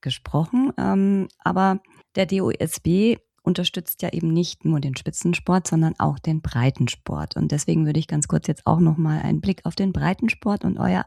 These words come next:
Engagement in diesem Bereich werfen. Ja, wie unterstützt ihr denn die vielen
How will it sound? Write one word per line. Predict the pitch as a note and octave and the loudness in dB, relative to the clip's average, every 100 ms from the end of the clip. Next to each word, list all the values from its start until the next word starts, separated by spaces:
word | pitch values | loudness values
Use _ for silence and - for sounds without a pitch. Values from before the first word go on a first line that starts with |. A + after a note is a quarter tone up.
| - | -2
Engagement | F3 E3+ E3+ E3+ E3+ - | 0 0 0 2 0 0
in | D#3 - | -4 0
diesem | G#3 G#3 F#3+ | 2 4 4
Bereich | E3+ C3+ C3 C3+ - - _ _ - | 2 -2 -2 -2 -4 -14 _ _ -6
werfen. | C3+ F3 B3 C4+ _ - | -4 0 4 2 _ 0
Ja, | F#3+ C3+ | 2 4
wie | E3+ | 2
unterstützt | C#4 D#4 C4+ - B3+ - - - | 2 2 0 2 0 -2 -10 -8
ihr | - F3 E3 | -2 -2 0
denn | D#3+ D#3 D#3 | 0 0 0
die | D#3 | -4
vielen | - - F#3 F3+ F3 F#3+ | -8 -4 0 0 0 -2